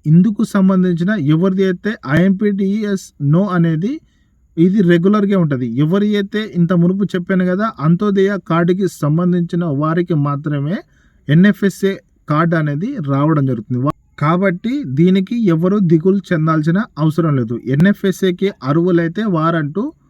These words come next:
మీ సేవకి లేదా ఎంఆర్ఓ ఆఫీస్కి వెళ్ళి మీరు పూర్తి వివరాలు అనేది ఇంకా తెలుసుకోవచ్చు. So ఇది ఎవరైతే కొత్త రేషన్ కార్డులకి అప్లై చేసుకుని వారి స్టేటస్ అనేది చెక్ చేసేటప్పుడు వారికంటూ ఐఎంపీడీఎస్ no అనేది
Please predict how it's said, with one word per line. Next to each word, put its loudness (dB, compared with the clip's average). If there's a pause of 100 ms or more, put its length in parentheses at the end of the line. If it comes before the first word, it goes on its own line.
(260)
మీ 4
సేవకి 0
లేదా -2 (200)
ఎంఆర్ఓ 2
ఆఫీస్కి -2
వెళ్ళి 0
మీరు 0
పూర్తి -2
వివరాలు -2
అనేది -4 (340)
ఇంకా 0
తెలుసుకోవచ్చు. -2 (920)
So 2 (160)
ఇది 2 (120)
ఎవరైతే -2 (100)
కొత్త -2
రేషన్ 0
కార్డులకి -2 (100)
అప్లై -2 (100)
చేసుకుని -2
వారి 0
స్టేటస్ -2
అనేది -4 (280)
చెక్ 2
చేసేటప్పుడు -2
వారికంటూ -2 (480)
ఐఎంపీడీఎస్ 0 (200)
no 0
అనేది -2